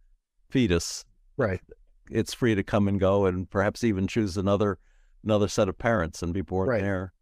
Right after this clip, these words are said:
Speaker 2: Right.
Speaker 1: Yeah. We talked about when you were next to your body, I think you said it was like a parallel dimension and that the
Speaker 2: Right.
Speaker 1: grass was in two dimensions. Like, yeah, elaborate a little on that. Tell us how you saw it.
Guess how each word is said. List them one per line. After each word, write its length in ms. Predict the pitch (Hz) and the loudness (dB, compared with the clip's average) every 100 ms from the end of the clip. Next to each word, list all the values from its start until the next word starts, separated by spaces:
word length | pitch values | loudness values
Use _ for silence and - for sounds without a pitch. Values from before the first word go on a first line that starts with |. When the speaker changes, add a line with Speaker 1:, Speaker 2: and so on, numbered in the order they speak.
| _ _ - | _ _ -6
Speaker 2:
Right. 120 | 98 | -2
Speaker 1:
Yeah. 120 | 92 - _ _ _ _ _ _ _ _ _ _ | -4 -6 _ _ _ _ _ _ _ _ _ _
We 80 | 139 | -8
talked 280 | - 214 - | 0 0 0
about 340 | 151 127 123 - _ _ | 2 2 2 -2 _ _
when 280 | 113 147 151 | -4 -2 0
you 120 | 190 | 0
were 100 | 214 | 0
next 300 | 151 165 - | 0 -2 -4
to 60 | 135 | 0
your 100 | 117 | 0
body, 520 | 117 113 107 87 87 _ _ _ _ _ _ _ - | 2 2 2 0 -4 _ _ _ _ _ _ _ -14
I 40 | |
think 220 | - 170 180 | -4 -4 -2
you 60 | |
said 180 | - 190 | -2 2
it 40 | |
was 160 | 143 117 | 2 2
like 120 | 135 | 2
a 60 | 107 | 0
parallel 560 | - 143 151 143 117 | -4 0 2 4 2
dimension 720 | 104 101 110 117 - 85 76 76 _ _ _ | 2 2 2 0 -2 -6 -6 -8 _ _ _
and 240 | 107 107 107 | -4 -2 2
that 140 | 101 | 2
the 40 | 139 | 2
Speaker 2:
Right. 160 | 113 | -2
Speaker 1:
grass 440 | 95 120 143 151 - | 0 2 4 2 -2
was 160 | 117 | -2
in 160 | 117 101 | 0 -2
two 180 | - 135 | -2 -2
dimensions. 720 | 120 120 127 160 139 143 - _ _ _ _ _ _ | 0 0 -2 -4 -4 -8 -14 _ _ _ _ _ _
Like, 180 | - - | -12 -8
yeah, 240 | - 226 | -4 -2
elaborate 580 | - 180 190 185 165 135 | 0 0 2 2 2 2
a 40 | 120 | 2
little 240 | 131 120 | 0 2
on 140 | 104 98 | 2 2
that. 260 | 95 73 - | 0 -2 -6
Tell 200 | - 131 | -4 0
us 160 | 113 - - | 0 -4 -10
how 200 | 107 120 | -4 -2
you 180 | 107 | -2
saw 340 | 98 - 101 | -2 0 2
it. 80 | 90 | 0